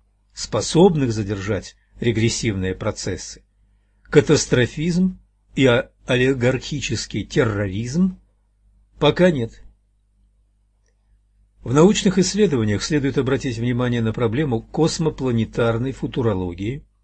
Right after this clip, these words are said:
в самом широком смысле, то есть на совокупность знаний о будущем земного человечества.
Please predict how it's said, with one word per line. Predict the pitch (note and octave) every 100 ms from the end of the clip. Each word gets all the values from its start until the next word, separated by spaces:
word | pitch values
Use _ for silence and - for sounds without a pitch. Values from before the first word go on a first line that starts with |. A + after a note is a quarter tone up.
| _ _
в | -
самом | - D#3 C#3+ D#3
широком | - A#2+ A#2+ C3
смысле, | A2+ - G2 - G2+ - - - -
то | C#3
есть | B2
на | C#3+
совокупность | A#2+ C3 B2+ C#3+ - C3
знаний | G#2+ C3 C3+ C3+
о | A#2
будущем | G#2+ B2 D3+ - F#3 E3+ - _ _
земного | B2+ G#2 A#2+ G#2+ G2 A2
человечества. | - G#2+ G2+ E2+ - - G2+